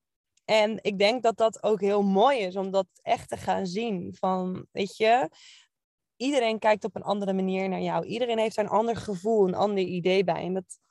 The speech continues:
als we, als we dat allemaal kunnen betrekken op onszelf in plaats van op de ander, ehm, ja, dan, ik denk dat dat zoveel meer ruimte geeft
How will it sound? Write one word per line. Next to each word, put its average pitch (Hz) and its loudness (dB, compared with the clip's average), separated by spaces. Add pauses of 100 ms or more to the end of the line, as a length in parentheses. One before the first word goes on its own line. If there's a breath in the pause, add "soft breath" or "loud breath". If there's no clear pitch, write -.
(260 soft breath)
als 202 -2
we, 208 2
als 196 2
we 196 -6
dat 254 4
allemaal 214 4
kunnen 196 -6
betrekken - -4
op 196 -2
onszelf 208 0
in 196 -6
plaats 196 0
van 190 -2
op 185 -2
de 180 4
ander, 220 2 (480 loud breath)
ehm, 190 -4 (1040)
ja, 208 6
dan, 202 -2 (260)
ik - -8
denk 202 2
dat 233 -6
dat 208 -14
zoveel 226 0
meer 208 2
ruimte 208 2
geeft 190 -4